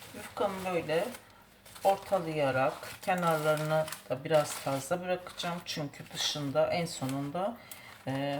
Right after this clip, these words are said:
pardon, en üzerine bu fazla kalan yufkalarımı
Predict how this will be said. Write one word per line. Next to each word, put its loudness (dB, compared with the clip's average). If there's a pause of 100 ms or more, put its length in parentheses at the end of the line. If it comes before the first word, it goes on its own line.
(160)
pardon, 2
en 0
üzerine 0 (340)
bu -2
fazla 0
kalan 0 (520)
yufkalarımı -2